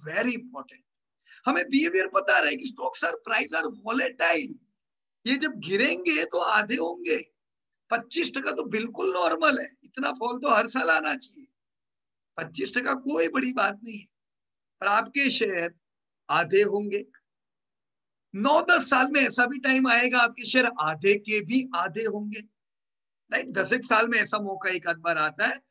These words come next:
और हर तीन एक साल में एक आध बार आपके शेयर आधे भी हो जाते हैं। So it, these all things are normal। ये आप जब भाव को ट्रैक करोगे तभी पता चलेगा,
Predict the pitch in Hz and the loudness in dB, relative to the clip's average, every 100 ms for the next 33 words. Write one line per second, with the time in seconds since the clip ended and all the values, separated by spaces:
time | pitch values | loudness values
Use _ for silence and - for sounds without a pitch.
0 | _ _ - - - 233 - - 277 277 | _ _ -4 0 4 4 4 0 0 0
1 | - 247 254 254 262 226 214 233 233 233 | 2 4 4 4 2 2 0 0 2 0
2 | 202 - 214 214 208 214 233 214 180 156 | 0 -2 -6 -2 0 2 0 0 -4 -4
3 | 131 123 _ _ - 226 226 165 220 208 | -10 -12 _ _ -6 -4 -4 -8 -4 -2
4 | 220 202 196 190 185 190 170 160 202 233 | -2 -2 -4 -2 -4 -4 -10 -10 -8 -10
5 | _ _ - 233 220 214 190 233 160 151 | _ _ -8 -2 0 0 0 -4 -2 -4
6 | 170 208 233 208 208 214 220 214 233 220 | -4 -4 -10 -6 -6 -6 -6 -4 -4 -8
7 | 190 247 226 175 165 147 139 123 | -8 -8 -8 -10 -10 -10 -12 -14